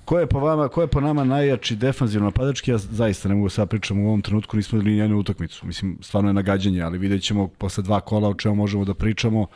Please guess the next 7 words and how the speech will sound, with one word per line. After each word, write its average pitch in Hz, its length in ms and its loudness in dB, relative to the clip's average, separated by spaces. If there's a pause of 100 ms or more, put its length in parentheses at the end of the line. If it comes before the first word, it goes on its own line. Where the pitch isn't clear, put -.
(400)
Mada, 101 480 0 (240)
e, 101 100 -4
ja 104 120 -2
mislim 104 340 0
da, 98 400 0
na 92 220 -6
primer, 104 340 2